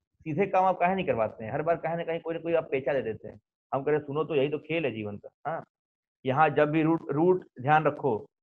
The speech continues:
रूट में जब भी एक्स स्क्वायर गायब करना, तो बाहर mod x लिखना। वो अलग बात है, बाद में भले mod हटा देना condition देख करके। लेकिन यहाँ क्या है, theta बोल दिया है minus pi by two से pi by two, समझना, बड़े हो गए हो।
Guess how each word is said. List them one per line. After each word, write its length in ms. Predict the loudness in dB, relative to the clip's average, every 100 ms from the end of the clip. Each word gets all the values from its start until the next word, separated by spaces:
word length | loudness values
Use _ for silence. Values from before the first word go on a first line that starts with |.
| _ -4
रूट 280 | 0 0 0
में 560 | 0 2 4 4 2
जब 220 | 2 2 2
भी 300 | -2 0 -4
एक्स 320 | -6 -6 -8
स्क्वायर 600 | -4 4 6 8 6 2
गायब 240 | 0 2 2
करना, 480 | 0 -2 0 0 0
तो 100 | 0
बाहर 340 | 2 4 2
mod 340 | 2 0 2
x 80 | 0 -2
लिखना। 460 | -10 -8 -6 -8 -10 _ _ _ _ _ _ _ _ 4
वो 60 |
अलग 160 | 6 6
बात 160 | 6
है, 80 | 4
बाद 320 | 4 6 6
में 100 | 2
भले 180 | 2 2
mod 280 | 2 2 2
हटा 200 | 2 0
देना 140 | -2
condition 460 | -4 -6 -6 -10 -10
देख 120 | -10 -12
करके। 260 | -14 _ _ _ _ _ _ -4
लेकिन 180 | 0 4
यहाँ 260 | 6 6
क्या 100 | 6
है, 120 | 4
theta 320 | 2 4 6 6
बोल 160 | 6
दिया 180 | 6 6
है 60 | 6
minus 220 | 2 2
pi 180 | 4 4
by 100 | 4
two 140 | 2
से 60 | 2
pi 160 | 2
by 220 | 2 0
two, 140 | -6 -8
समझना, 380 | -6 -2 0 0
बड़े 240 | 2 2
हो 100 | 2
गए 120 | 0
हो। 120 | -6